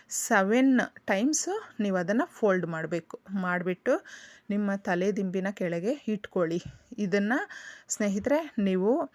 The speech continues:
ಒಂದ್ ಹತ್ತು ಸಾವಿರ ದುಡಿತಾ ಇದ್ದೀರಾ, ಇಪ್ಪತ್ತು ಸಾವಿರ ಅಥವಾ ಐವತ್ತು ಸಾವಿರ ಅಥವಾ ಒಂದ್ ಲಕ್ಷ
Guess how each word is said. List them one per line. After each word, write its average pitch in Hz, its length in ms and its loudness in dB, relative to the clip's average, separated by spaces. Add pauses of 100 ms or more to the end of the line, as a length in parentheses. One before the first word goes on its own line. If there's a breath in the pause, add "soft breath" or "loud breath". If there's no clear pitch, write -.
(540 loud breath)
ಒಂದ್ 196 240 0
ಹತ್ತು 180 200 0
ಸಾವಿರ 214 360 4
ದುಡಿತಾ 202 380 0
ಇದ್ದೀರಾ, 208 460 -2
ಇಪ್ಪತ್ತು 202 480 -6
ಸಾವಿರ 190 280 2 (300)
ಅಥವಾ 180 340 -2
ಐವತ್ತು 185 400 -2
ಸಾವಿರ 185 260 -2
ಅಥವಾ 285 420 0
ಒಂದ್ 196 280 2
ಲಕ್ಷ - 360 -2